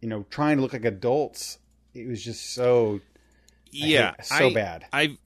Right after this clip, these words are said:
Speaker 2: I vaguely remember the first time I watched this just being sort of uncomfortable by the fact that she is, like, seven years old.
Speaker 1: Yeah.
Speaker 2: Um, and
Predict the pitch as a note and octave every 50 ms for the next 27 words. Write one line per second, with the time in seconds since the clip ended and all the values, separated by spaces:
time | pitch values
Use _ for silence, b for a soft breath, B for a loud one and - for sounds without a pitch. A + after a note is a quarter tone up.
0 | _ _ _ - B2+ C3 B2+ C#3 D#3 E3 G#3 G#3+ C4 B3+ A#3 G3 D#3+ C#3 B2+ B2
1 | A#2+ A#2 A#2 G#2+ G#2+ - - A#2+ A#2 A2 - - B2 G#2+ G#2+ G2+ F#2 F2+ F2+ F2+
2 | - - - F#2 E2+ - - - - _ G#2 - - A#2 A#2+ A#2+ - - - -
3 | - A2 A2 G#2+ G#2 G2+ G#2 G2+ - - - G#2+ G2+ G2+ G2 G2 F2+ - - -
4 | G#2+ G2+ F2+ - A#2 A2 G#2 - G#2+ F2+ F2 F#2+ F#2 F2+ F2 E2+ F2 F2+ - _
5 | _ _ _ _ _ _ _ _ - G2 F#2 G2+ G2 F#2+ F2+ F#2 - - G#2+ G2
6 | F#2 - _ G2+ F#2+ F2+ - - - - - - - - - - G#2 G2+ G2 F#2+
7 | F#2+ F#2 - _ _ _ _ - D#2 - - _ - F2 F2 D#2+ - - - -
8 | G2 F2+ F2 F2+ F2+ F2 F2 - G2 F#2 F#2 F2+ F2 F2 - b b b b b
9 | b b _ - - G2 F2 E2 D2+ D2 C#2+ - _ _ _ _ _ _ _ _
10 | _ _ _ _ _ _ _ _ _ _ - A2 G#2